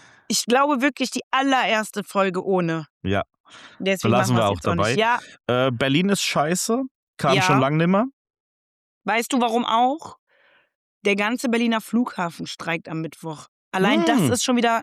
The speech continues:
Speaker 1: das ist schon wieder komplett frech.
Speaker 2: Hä? Die haben noch einen Flughafen?
Speaker 1: Mhm.
Speaker 2: Hey, was ist, welcher ist denn das jetzt aktuell? Tegel oder B R?
Speaker 1: Boah, keine Ahnung.
Speaker 2: Von was fliegen die?
Speaker 1: Tegel, Tegel oder so. Ja, die sind halt scheiße, ist egal.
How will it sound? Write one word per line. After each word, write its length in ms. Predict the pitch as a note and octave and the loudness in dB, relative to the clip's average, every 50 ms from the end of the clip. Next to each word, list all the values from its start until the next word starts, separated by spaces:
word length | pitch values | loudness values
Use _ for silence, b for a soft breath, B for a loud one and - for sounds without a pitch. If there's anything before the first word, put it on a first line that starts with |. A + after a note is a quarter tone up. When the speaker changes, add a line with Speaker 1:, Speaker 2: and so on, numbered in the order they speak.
| - _ - | -6 _ -4
Speaker 1:
das 220 | - C4 C#4+ - | -4 -4 -4 -4
ist 120 | - A#3+ - | -8 -8 -4
schon 120 | - C4+ B3+ | -2 0 0
wieder 100 | B3 - | 0 0
komplett 280 | - A#3+ A3+ A#3 A3+ | -2 -2 -4 -4 -6
frech. 340 | - - G3+ G#3+ G#3+ - - _ _ | -6 -6 -6 -6 -6 -8 -12 _ _
Speaker 2:
Hä? 380 | - - - F#2+ G2+ A#2+ B2+ _ _ b b b b b _ _ _ _ - F2 | -14 -8 -6 -4 -4 -4 -6 _ _ b b b b b _ _ _ _ -8 -6
Die 80 | D#2+ | -4
haben 140 | D#2 - A#2 | -4 -4 -6
noch 180 | C3 C3+ - - | -6 -8 -8 -10
einen 60 | F#2 | -10
Flughafen? 640 | - - F#2 C3 C#3 - F3 F3+ F#3 - - G#3+ _ _ _ _ _ _ - | -10 -8 -10 -10 -8 -8 -10 -10 -10 -12 -18 -20 _ _ _ _ _ _ -14
Speaker 1:
Mhm. 420 | F#3 E3+ E3+ E3+ F3 F#3 G3+ G#3 _ _ _ _ _ _ _ _ _ _ _ _ _ _ _ _ _ _ | -12 -12 -10 -10 -12 -12 -14 -16 _ _ _ _ _ _ _ _ _ _ _ _ _ _ _ _ _ _
Speaker 2:
Hey, 140 | - - F2 E2+ F2 | -12 -10 -8 -6 -4
was 120 | F#2 F#2+ - | -4 -4 -2
ist, 220 | A2+ B2+ - G#2 | -4 -4 -2 -2
welcher 260 | A2+ A2+ G#2 - G2 E2 | -2 -2 0 -2 -2 -4
ist 140 | A#2+ - | -2 -2
denn 80 | D3 A2 | -2 -2
das 160 | E2+ D#2+ - | -2 -2 -6
jetzt 160 | F2 D#2 - | -8 -6 -6
aktuell? 360 | - D#2+ - - - E2 D#2+ E2+ | -6 -8 -6 -4 -4 -4 -4 -4
Tegel 400 | - - F2+ F#2+ A#2+ D#3 G3+ G3 | -6 -4 -2 -2 -2 0 -2 -2
oder 200 | F3+ D3+ C#3+ B2 | -2 -2 -4 -4
B 320 | A2+ G#2+ A2+ A2+ F#2+ E2+ | -4 -4 -2 -2 -2 -2
R? 180 | E2+ F#2 F#2+ G2+ b b b b b b b b b b b b b b _ - | -2 -4 -4 -6 b b b b b b b b b b b b b b _ -16
Speaker 1:
Boah, 100 | F#3+ E3+ - | -16 -16 -14
keine 220 | - D3 D3 D3 | -14 -14 -12 -10
Ahnung. 320 | C#3 D3 D#3 D#3+ D3+ C#3+ _ _ _ _ | -10 -10 -10 -10 -12 -14 _ _ _ _
Speaker 2:
Von 180 | - - F#2 E2 | -10 -8 -6 -6
was 140 | D#2 D#2 - | -6 -8 -8
fliegen 360 | - - A2 C3+ F3 F3 F#3+ | -8 -6 -6 -4 -2 -2 -2
die? 60 | - - | -4 -4
Speaker 1:
Tegel, 300 | F3 E3 E3 E3 E3+ D#3+ _ _ _ _ _ _ _ _ _ _ _ _ _ | -6 -6 -10 -12 -14 -16 _ _ _ _ _ _ _ _ _ _ _ _ _
Tegel 380 | - - F#3 F#3+ F#3 F#3 F3+ F3 | -10 -8 -8 -8 -6 -8 -10 -10
oder 220 | F3 E3+ F3 E3+ | -8 -8 -10 -10
so. 200 | D#3+ E3+ E3+ D#3 _ _ _ _ _ _ _ _ _ _ _ _ _ _ _ _ _ _ _ b b b b b b b b b b _ _ _ _ _ _ _ | -10 -14 -16 -18 _ _ _ _ _ _ _ _ _ _ _ _ _ _ _ _ _ _ _ b b b b b b b b b b _ _ _ _ _ _ _
Ja, 140 | - F3+ G3 G#3+ | -6 -2 -2 -2
die 40 | G#3+ | 0
sind 160 | A3 B3 B3 | 0 0 0
halt 140 | A#3+ A#3 - | 0 -2 -4
scheiße, 360 | - G3+ G3 G3 F3+ - D#3+ | -4 -4 -4 -4 -6 -8 -14
ist 100 | D3 E3 | -12 -10
egal. 340 | F#3+ F#3 F#3 E3+ D#3+ C#3+ | -8 -8 -8 -8 -8 -12